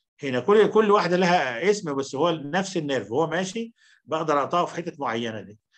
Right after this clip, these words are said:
فلو اتكلمنا على الترانسفيرس ابدومينس بلوك، بلين بلوك اللي هي التاب بلوك، الانتيريور برايمري ريماي اللي انا قلت لكم عليها، ال-، الانتيريور برانش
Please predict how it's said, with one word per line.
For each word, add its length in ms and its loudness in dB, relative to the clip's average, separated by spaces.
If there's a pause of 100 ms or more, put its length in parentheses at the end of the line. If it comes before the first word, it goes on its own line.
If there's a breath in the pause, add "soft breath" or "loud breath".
(280 soft breath)
فلو 240 6
اتكلمنا 340 4
على 60 4
الترانسفيرس 520 0
ابدومينس 380 -4
بلوك، 400 -4
بلين 260 -6
بلوك 340 -4
اللي 180 0
هي 60 2
التاب 260 -4
بلوك، 320 -4 (720 soft breath)
الانتيريور 760 0
برايمري 420 0
ريماي 320 -2
اللي 100 -6
انا 100 -8
قلت 120 -10
لكم 180 -6
عليها، 140 -2
ال-، 140 -6
الانتيريور 460 -2
برانش 400 -4